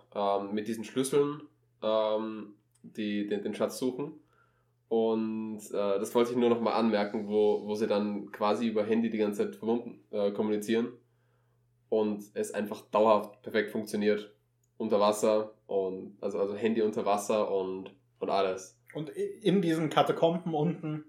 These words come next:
Speaker 1: Mhm.
Speaker 2: nach oben auf, auf die Straße hinauf, also
Speaker 1: Ja, ja.
Speaker 2: ja.
Speaker 1: Und wo dann, ähm, Sully eben auch in,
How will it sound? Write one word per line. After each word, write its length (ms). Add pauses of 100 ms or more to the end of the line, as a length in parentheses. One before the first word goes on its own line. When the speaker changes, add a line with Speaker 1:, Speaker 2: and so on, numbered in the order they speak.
(140)
Speaker 1:
Mhm. 160
Speaker 2:
nach 140
oben 260
auf, 220
auf 240
die 100
Straße 480
hinauf, 340
also 320
Speaker 1:
Ja, 280
ja. 220 (400)
Speaker 2:
ja. 480
Speaker 1:
Und 180
wo 180
dann, 400
ähm, 640 (520)
Sully 340
eben 160
auch 160
in, 320